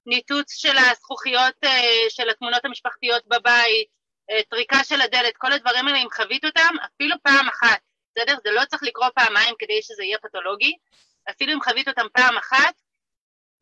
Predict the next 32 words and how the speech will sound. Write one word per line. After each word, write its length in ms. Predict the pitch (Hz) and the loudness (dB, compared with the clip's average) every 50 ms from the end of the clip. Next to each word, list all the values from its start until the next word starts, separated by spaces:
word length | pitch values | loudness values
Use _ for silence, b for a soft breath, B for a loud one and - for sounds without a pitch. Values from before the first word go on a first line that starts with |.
| _ _ _ _ - | _ _ _ _ -4
תקליטי 580 | 240 226 - _ - 254 262 311 320 339 359 | -4 -4 -4 _ -8 -2 0 0 0 2 0
עכשיו 280 | 339 302 - 320 254 240 | 0 0 0 -2 -2 -2
איזושהי 340 | 247 240 254 226 - 285 254 | -2 -4 -4 -6 -4 0 0
הודעה 300 | 240 226 233 233 262 269 | 2 2 4 4 4 2
מוקלטת, 720 | 254 226 - - 180 247 285 294 330 330 349 349 - 254 | 0 -2 -4 -2 0 0 0 2 2 2 2 0 0 -6
אפילו 240 | - - 277 269 | -8 -4 0 0
אל 60 | 269 277 | 0 0
תשלחי 400 | - 311 - 262 240 - 262 254 | 0 -4 -8 -8 -8 -6 -2 -2
אותה, 260 | 262 277 - 302 311 285 | -2 0 2 2 2 2
אבל 120 | 233 226 | 0 -2
תקליטי 380 | - - - - 285 294 311 294 | -8 -8 -6 -6 -4 -2 -2 -2
איזו 140 | 269 240 | -2 -2
הודעה 260 | 226 220 220 226 254 254 | -2 0 2 2 2 2
מוקלטת 600 | 233 214 - 247 247 254 - - 277 269 269 269 _ _ 262 - - | -2 -4 -6 -2 -2 -2 -2 -2 -2 -2 -2 -2 _ _ -20 -18 -14
לחברה 500 | 202 185 - 214 196 220 214 233 240 247 | -12 -8 -6 -4 -2 0 2 2 2 2
שלך, 360 | - 277 262 262 262 262 247 - _ _ _ _ _ _ _ _ _ _ - | 2 0 2 4 4 4 2 0 _ _ _ _ _ _ _ _ _ _ -6
אה, 420 | 208 202 196 202 196 196 202 208 - | -2 -2 0 0 0 0 -2 -2 -4
של 200 | - - 254 220 | -6 -6 -6 -6
חצי 260 | - 247 220 - 285 | -4 -4 -4 -4 -2
דק-, 140 | 285 269 - - - | -2 -2 -2 0 0
"אני 160 | 226 226 220 | 0 0 0
רוצה 240 | 208 208 - 240 233 | -2 -2 0 0 0
לדבר 240 | 214 233 233 240 254 | 0 0 0 0 0
איתך, 280 | 262 254 262 247 233 | 0 -2 -2 -4 -4
אני 100 | 220 208 | -6 -8
רוצה 240 | 196 196 - 254 247 | -8 -6 -2 -2 -2
לשאול 340 | 240 214 - 247 240 240 254 | -2 -2 -4 -2 -2 -2 0
אותך", 280 | 247 - 240 240 - - | 0 0 0 0 -2 -2
תשאלי 360 | - 240 - 262 247 285 320 | -8 -6 -2 -2 0 2 2
מישהי, 520 | 294 269 277 294 - - 339 349 359 370 330 - | 2 2 0 0 0 0 0 2 2 0 -2 -4
תתארי 500 | 247 - 233 220 220 220 214 262 277 294 | -6 -2 2 2 2 2 2 2 2 4
לה, 80 | 330 | 4